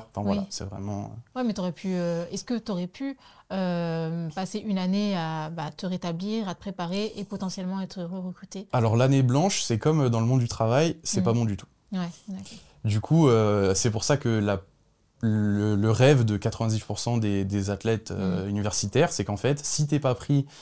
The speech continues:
Speaker 1: à la fin de ton année senior,
Speaker 2: Mhm.
Speaker 1: c'est synonyme de fin de carrière. C'est ça.
Speaker 2: D'accord, ok.
Speaker 1: Du coup, je rentre, je rentre en Europe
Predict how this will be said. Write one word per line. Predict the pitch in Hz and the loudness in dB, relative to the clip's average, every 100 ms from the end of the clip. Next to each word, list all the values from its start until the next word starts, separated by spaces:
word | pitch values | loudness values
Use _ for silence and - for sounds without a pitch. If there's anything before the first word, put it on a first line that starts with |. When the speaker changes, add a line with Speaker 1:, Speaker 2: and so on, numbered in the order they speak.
| - | -8
Speaker 1:
à | - | -2
la | 107 | 0
fin | 101 135 | 2 0
de | |
ton | 123 113 | 2 0
année | 113 | 0
senior, | 104 107 110 139 - _ _ - | 2 2 4 2 0 _ _ -8
Speaker 2:
Mhm. | 180 165 | -6 -6
Speaker 1:
c'est | - - 107 104 | -4 0 0 2
synonyme | 110 107 113 117 | 0 2 4 4
de | 110 | 2
fin | 104 107 | 2 -2
de | 104 | 0
carrière. | 101 98 - - - | 0 0 -4 -12 -6
C'est | 190 175 | -4 -2
ça. | |
Speaker 2:
D'accord, | 180 160 156 | -4 -10 -12
ok. | 147 - _ _ _ _ 117 | -16 -20 _ _ _ _ 2
Speaker 1:
Du | 113 | 4
coup, | 170 151 | 6 6
je | |
rentre, | 120 139 - 113 107 | 6 4 4 4 4
je | 110 | 2
rentre | 127 117 | 0 0
en | 107 | 0
Europe | 98 104 180 | 2 2 0